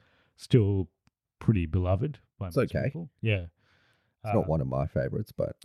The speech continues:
Speaker 1: Yeah, and I haven't seen it that many times, so I'm not that attached to the animated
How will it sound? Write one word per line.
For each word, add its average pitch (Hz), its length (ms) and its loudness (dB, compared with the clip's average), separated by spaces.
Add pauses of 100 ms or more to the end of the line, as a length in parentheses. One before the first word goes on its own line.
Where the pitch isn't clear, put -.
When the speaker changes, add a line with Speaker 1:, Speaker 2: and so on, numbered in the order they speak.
Speaker 1:
Yeah, 110 300 2
and 123 100 2
I 139 100 8
haven't 160 180 0
seen 101 200 -4
it 85 80 -6
that 92 160 -10
many 90 140 -10
times, 90 280 -4
so 113 100 2
I'm 120 100 4
not 101 180 0
that 98 220 -4
attached - 480 -14
to 87 180 -8
the 85 340 -10 (420)
animated 87 540 -10